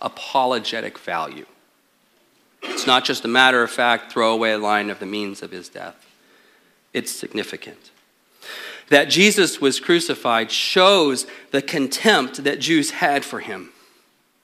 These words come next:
So, right, there's, there's many ways of putting a man to death. Many ways that the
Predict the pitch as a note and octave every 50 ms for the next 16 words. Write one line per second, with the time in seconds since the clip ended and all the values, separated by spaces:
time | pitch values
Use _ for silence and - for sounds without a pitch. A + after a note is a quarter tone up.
0 | _ _ _ _ - - - - _ - F3 D#3 D3 D#3 D#3+ E3 E3+ F3+ F#3 F#3+
1 | - - E3 G3 A3 A#3+ - E3+ F3+ G3+ A3+ A#3 A3+ A3 A#3 A#3 G#3 G3+ - F3+
2 | - - G3+ F#3+ F#3+ F#3 F3+ F#3 F#3 F#3 F3+ F3+ F3 - D3 C#3 D#3+ C3+ G2+ -
3 | - - - - _ _ _ _ _ _ - C#3 D3+ F3 F3+ F3 F3 F3 F3+ F3
4 | E3 - F3+ E3 - E3+